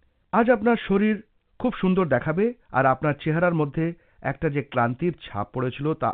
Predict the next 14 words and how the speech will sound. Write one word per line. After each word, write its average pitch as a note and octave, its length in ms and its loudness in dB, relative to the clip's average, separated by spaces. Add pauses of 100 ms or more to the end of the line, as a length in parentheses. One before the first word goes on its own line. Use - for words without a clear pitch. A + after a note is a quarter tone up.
(120)
আজ A#2 160 2
মুছে B2+ 220 -4
যাবে। D2+ 260 -10 (420)
আজ B2 240 0
আপনি B2+ 140 -8 (120)
দেখবেন D3 280 -2 (400)
যে D3 120 4
লোকেরা E3+ 400 2 (140)
আপনার C3+ 360 0
ত্বকের D3+ 320 0
ব্যাপারে A2+ 340 -2
আপনার A2+ 280 -2 (100)
প্রশংসা D3+ 400 -4
করছে। F2+ 340 -10